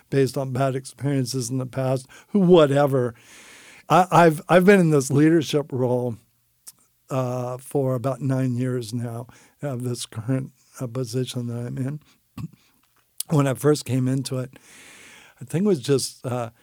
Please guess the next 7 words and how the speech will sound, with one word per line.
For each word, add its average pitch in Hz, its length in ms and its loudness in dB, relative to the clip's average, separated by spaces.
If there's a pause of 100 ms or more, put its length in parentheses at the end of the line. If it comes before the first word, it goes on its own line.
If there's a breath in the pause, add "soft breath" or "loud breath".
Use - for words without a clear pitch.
(280 soft breath)
I'd 170 140 2
been 190 160 6
in 180 160 4
it 165 180 0
maybe 135 380 0 (560 soft breath)
three 160 280 4
years 160 720 4